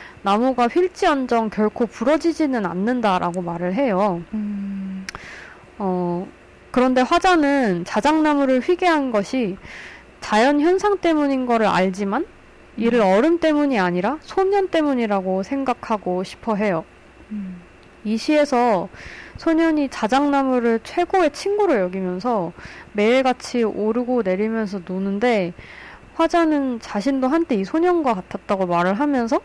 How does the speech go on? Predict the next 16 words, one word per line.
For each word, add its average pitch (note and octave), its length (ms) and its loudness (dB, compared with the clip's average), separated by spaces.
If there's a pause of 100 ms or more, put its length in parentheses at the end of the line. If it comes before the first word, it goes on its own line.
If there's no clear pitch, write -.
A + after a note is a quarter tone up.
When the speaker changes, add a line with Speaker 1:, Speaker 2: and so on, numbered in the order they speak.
Speaker 1:
그 A#3+ 240 2
시절로 C#4 600 2
돌아가고 A3 580 0
싶어 G#3 500 -4 (600)
한다고 G#3 420 -2
말을 F#3 380 2
합니다. G#3+ 420 -2 (460)
Speaker 2:
음. G#3 100 -10 (580)
Speaker 1:
어, G#3 220 0
여기서 B3+ 440 4
자작나무를 D4+ 960 4
타고 E4 420 0
올라서 A3 440 2
하늘에 F4+ 420 4
닿는다는 G3+ 720 0
것은 F#3 640 -2